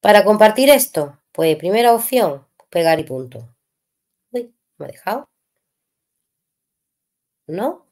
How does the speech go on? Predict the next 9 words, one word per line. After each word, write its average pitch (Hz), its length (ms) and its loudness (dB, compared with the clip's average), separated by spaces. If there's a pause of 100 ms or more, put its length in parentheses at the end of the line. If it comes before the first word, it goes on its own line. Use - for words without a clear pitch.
Pues 135 140 -8
venga, 127 200 -10
vamos 143 360 -8
a 143 400 -8
ir 151 140 -6
atrás 196 360 -6
otra 196 180 -8
vez. 254 280 -4 (2250)
Aquí. 214 680 -6